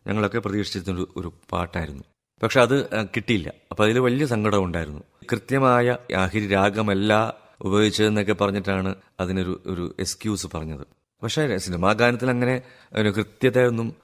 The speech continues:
ആവശ്യമില്ല. ഏതായാലും ആ ഒരു സംഭവം വലിയൊരു, ഒരു, ഒരു സ-, ഒരു, എന്താ പറയുക, ഒരു സങ്കടമായിരുന്നു. പൂരം എന്ന, ഏഹ്, വേണുചേട്ടൻ്റെ, നെടുമുടി വേണുചേട്ടൻ ഡയറക്ട് ചെയ്ത, അദ്ദേഹം അഭിനയിക്കുകയും കൂടി ചെയ്ത ഒരു, ഒരു ചിത്രമുണ്ട്.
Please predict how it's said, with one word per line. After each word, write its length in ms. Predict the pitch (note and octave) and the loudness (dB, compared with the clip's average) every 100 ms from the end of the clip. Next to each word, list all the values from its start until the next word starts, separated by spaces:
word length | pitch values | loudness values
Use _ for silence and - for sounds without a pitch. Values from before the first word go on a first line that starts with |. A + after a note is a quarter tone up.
| - | -2
ആവശ്യമില്ല. 560 | G2+ G2 - F#2 D2+ - _ _ - | 2 2 0 -4 -6 -10 _ _ 0
ഏതായാലും 400 | A2 B2 B2+ A#2+ | 4 4 6 6
ആ 60 | |
ഒരു 260 | B2+ C#3 C3+ | 6 4 2
സംഭവം 520 | A2+ A2+ A2+ A#2 A2+ - | 0 0 0 -2 -6 -6
വലിയൊരു, 520 | F#2 F#2+ A2+ B2 A2+ - - | 0 2 4 4 2 -4 -6
ഒരു, 120 | F#2+ | -2
ഒരു 220 | F#2+ F#2 - | 0 -2 -6
സ-, 120 | - - | -10 -6
ഒരു, 140 | F#2+ | -4
എന്താ 180 | F2+ F#2 | -2 -2
പറയുക, 120 | F#2 | 0
ഒരു 120 | F2 F#2 | 0 -2
സങ്കടമായിരുന്നു. 640 | F#2 F#2 G2+ F#2+ D#2+ E2 - - | -2 0 0 0 -2 -6 -4 6
പൂരം 360 | D3 E3 D#3+ | 8 8 6
എന്ന, 220 | B2+ A#2 - - G2 | 4 2 -2 -4 0
ഏഹ്, 80 | |
വേണുചേട്ടൻ്റെ, 680 | F#2+ G#2 G#2 G#2+ F#2+ G2 F2 | 4 4 4 2 0 -2 0
നെടുമുടി 360 | F#2+ G2 G#2+ A#2+ | 0 2 4 4
വേണുചേട്ടൻ 640 | A2 G2+ G2 - F#2+ F#2+ - | 2 2 -2 -2 -2 -2 0
ഡയറക്ട് 300 | F2+ F2+ - | 0 0 -4
ചെയ്ത, 120 | F#2 | -4
അദ്ദേഹം 640 | F2 F2+ - F#2 G2 F#2 F2+ - | -4 -6 -6 2 4 4 2 0
അഭിനയിക്കുകയും 500 | F#2+ G2 G#2+ G2+ G#2 | 2 4 2 2 0
കൂടി 120 | G2+ | 0
ചെയ്ത 220 | F#2+ F#2+ | 0 0
ഒരു, 240 | F2+ F2+ F2+ _ - | 0 -4 -8 _ -6
ഒരു 260 | F2+ F2 - - - | -4 -4 -6 -12 -12
ചിത്രമുണ്ട്. 480 | - - F#2 D#2 C#2+ | -10 -4 -2 -2 -6